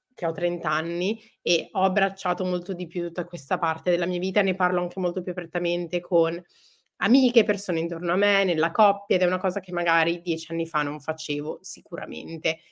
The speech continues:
Cioè su questo ci metto la <laughs> mano sul fuoco perché mi ricordo. E, ehm, tutto questo manca da, proprio da una comunicazione di base nel parlare di queste cose, ma come co-, appunto non si, non si parla della vulva, non si parla di,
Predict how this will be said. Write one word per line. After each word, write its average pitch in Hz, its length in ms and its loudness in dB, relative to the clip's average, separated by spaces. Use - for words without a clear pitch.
Cioè 175 160 -6
su 143 140 -10
questo 180 260 -4
ci - 140 -6
metto 156 260 -6
la 165 60 -4
<laughs> - 0 -
mano 156 200 -4
sul 185 220 -10
fuoco 160 340 0
perché 170 280 -4
mi 160 120 -4
ricordo. 151 600 -4
E, 214 360 8
ehm, 185 360 4
tutto - 220 0
questo 208 300 4
manca 175 320 2
da, 170 100 4
proprio 180 220 0
da 170 60 2
una 165 140 0
comunicazione 185 680 0
di 180 80 0
base 165 340 4
nel 160 560 2
parlare 170 440 4
di 165 100 0
queste 160 300 -6
cose, 160 320 2
ma 156 100 -2
come 180 180 -2
co-, 180 100 -2
appunto 185 360 -2
non 170 140 0
si, 185 180 -2
non 190 160 -2
si 185 140 -8
parla 165 320 2
della 165 180 -2
vulva, 226 380 2
non 196 140 0
si - 160 -10
parla 170 300 2
di, 180 60 -2